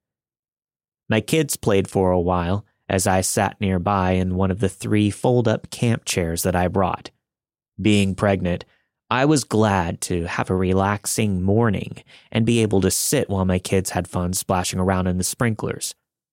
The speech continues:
Everything changed quickly when a man walked out of the woods. Since the park had hiking trails, it wasn't abnormal to see people going for walks. In fact,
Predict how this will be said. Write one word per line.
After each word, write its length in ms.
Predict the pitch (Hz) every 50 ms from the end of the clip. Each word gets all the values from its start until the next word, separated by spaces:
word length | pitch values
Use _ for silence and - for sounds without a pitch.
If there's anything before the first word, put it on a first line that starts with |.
| _ _ _ _ _ _ _ _ _ _ _ _ _ _ _ _ _ -
Everything 440 | 92 92 92 98 92 - 104 98
changed 500 | 90 - - 107 101 104 98 - - -
quickly 560 | - - 135 131 - - 95 90 90 - 117 - _ _ _ _ _ -
when 120 | 107 101 95
a 20 | 92
man 460 | 95 104 101 92 87 90 95 113 - _ _ _ _ -
walked 280 | - 95 92 - - - -
out 160 | 104 98 98
of 120 | 101 101
the 100 | 110 98
woods. 540 | 92 98 98 95 87 92 _ - - - - _ _ _ _ _ _ _ _ _ _ _ _ _ _ _ _ _ _
Since 380 | - - - 165 170 170 - -
the 100 | - 175
park 480 | - - - 117 104 - - - - - _ _ _
had 180 | - - 98 92
hiking 480 | - - - 131 117 - 98 92 90 87
trails, 500 | - - 92 87 87 87 98 - - - - - _ _ _ _ _ _ _ -
it 120 | 127 127 -
wasn't 520 | 120 113 131 139 143 135 156 151 - - _ -
abnormal 720 | 127 127 123 117 110 107 98 95 92 87 87 90 92 95
to 100 | 98 107
see 340 | 98 - - 110 98 95 95
people 360 | 95 - 107 98 - 110 92
going 280 | 85 95 87 90 90 90
for 200 | - - 90 90
walks. 580 | 95 107 117 107 - - _ _ - - - - _ _ _ _ _ _ _ _ -
In 160 | - 95 87
fact, 540 | 85 - - 117 110 101 - - - - -